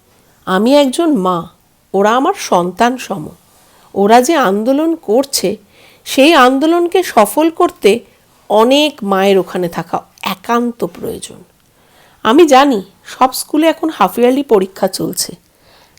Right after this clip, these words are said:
কিন্তু আমাদের ছেলেদের এই পরীক্ষার চেয়েও এই ছেলেমেয়েগুলো নিজেদের ভবিষ্যৎ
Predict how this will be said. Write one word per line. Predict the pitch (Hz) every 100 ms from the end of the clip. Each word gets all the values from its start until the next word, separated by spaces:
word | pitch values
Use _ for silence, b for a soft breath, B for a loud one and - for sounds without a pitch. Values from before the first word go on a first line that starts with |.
| b
কিন্তু | 311 311 359 233
আমাদের | 202 226 302
ছেলেদের | - 233 285 233 226 -
এই | 196 262 -
পরীক্ষার | 202 269 269 - 320 -
চেয়েও | 330 254 233 B B B B
এই | 254
ছেলেমেয়েগুলো | 269 - 233 254 294 302 320 240
নিজেদের | 226 214 226 269 208 -
ভবিষ্যৎ | 196 269 - - 240